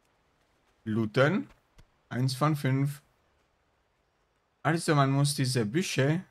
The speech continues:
einfach nur benutzen. Und schon zählen sie zur Quest.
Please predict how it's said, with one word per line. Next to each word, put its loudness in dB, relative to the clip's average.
einfach 0
nur 2
benutzen. 0
Und 2
schon 0
zählen -2
sie -4
zur -4
Quest. -6